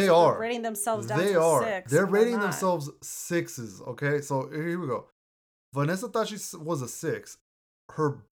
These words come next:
Speaker 2: current boyfriend, at first she said that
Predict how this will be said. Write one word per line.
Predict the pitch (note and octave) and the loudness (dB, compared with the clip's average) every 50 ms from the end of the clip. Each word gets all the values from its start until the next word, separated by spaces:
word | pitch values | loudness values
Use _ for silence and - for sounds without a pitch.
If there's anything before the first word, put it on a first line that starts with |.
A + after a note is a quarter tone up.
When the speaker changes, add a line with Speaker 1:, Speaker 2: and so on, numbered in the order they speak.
| - - | -20 -18
Speaker 2:
current | - - A3 A#3+ B3+ A#3 F3 C3+ | -6 -2 -2 -2 -2 -2 -4 -6
boyfriend, | - C3+ E3 F3+ E3+ E3+ E3+ - A#2+ G#2 G2+ G2+ G#2+ _ _ _ _ _ _ _ _ _ _ _ _ _ _ _ _ _ _ _ _ _ _ _ | -4 -2 -2 0 -2 -2 -4 -8 -10 -10 -10 -12 -16 _ _ _ _ _ _ _ _ _ _ _ _ _ _ _ _ _ _ _ _ _ _ _
at | - D#3+ D3+ C#3 - - - | -6 -4 -4 -4 -4 -4 0
first | A3 C4 D#4+ D#4+ - - | 0 2 2 2 0 -4
she | - A#3+ A3+ | -4 -6 -6
said | A#3 - A3+ A3 A3 G3+ | -2 0 2 2 2 4
that | G#3+ G3 D#3+ C#3 C#3+ | 2 2 2 2 -2